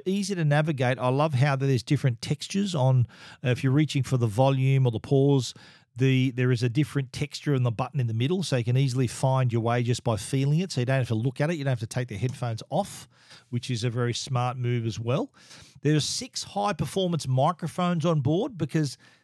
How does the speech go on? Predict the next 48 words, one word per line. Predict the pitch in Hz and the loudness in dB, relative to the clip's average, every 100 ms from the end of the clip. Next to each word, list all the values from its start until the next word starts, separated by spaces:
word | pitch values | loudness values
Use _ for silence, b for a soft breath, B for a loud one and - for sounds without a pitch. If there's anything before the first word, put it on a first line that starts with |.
| _ - | _ -8
this | 202 | -6
is | 233 175 | -6 -6
active | 226 - 214 | -6 -6 -6
noise | 226 220 - | -2 -2 -2
cancellation, | 220 220 - 226 233 233 | -6 -6 -6 -4 -4 -4
don't | 208 175 | -4 -2
forget. | 147 151 185 | -2 -4 -4
So | - 170 | -4 -2
what | 170 196 | -2 -2
it | 160 | 0
does, | 175 143 | 0 0
it | 139 | -2
measures | 156 180 175 151 | 0 0 0 -2
the | 143 151 | 0 0
output | 175 - 170 | -2 -4 -2
of | 151 | -2
each | 165 156 - | -2 -4 -4
driver. | 143 135 143 247 B B B - | 0 0 -2 -6 B B B -12
Two | - 226 285 285 | -6 -2 0 0
are | |
used | 214 190 185 - | 0 0 0 -2
to | 165 | -2
react | 156 175 156 | 0 -2 -2
to | 151 | 0
the | 147 156 | 0 0
ambient | 160 170 160 147 143 | 0 2 4 2 2
noise. | 147 160 123 156 233 - b _ | 2 2 0 -2 -6 -12 b _
Two | - - 226 262 | -10 -2 0 2
are | 226 | 2
then | 160 175 165 | 2 0 0
used | 156 165 165 - | 0 0 0 -2
to | - 156 | 0 2
supply | 147 156 - 156 151 147 143 127 b b | 0 -4 -6 -4 -2 0 0 -2 b b
the | 123 123 | -2 0
voice | 117 160 160 | 2 2 0
clarity | - - 156 165 170 - 131 | -4 -4 0 0 -2 -4 -4
with | 127 | -2
enhanced | 135 117 135 143 139 - | -2 -2 -2 -2 -4 -4
noise | 120 135 135 - | -2 0 0 -2
suppression. | 123 - 143 123 107 87 B B | -6 -4 -2 -4 -6 -12 B B
So | - | -2
all | 139 | 0
those | 202 202 | 2 2
microphones | 147 170 151 135 156 123 | 2 0 0 0 0 2
work | 143 156 | 0 -2
together | - 135 135 170 | -2 -2 -2 -2
to | 135 | -4
provide | 131 127 131 127 | -4 0 0 0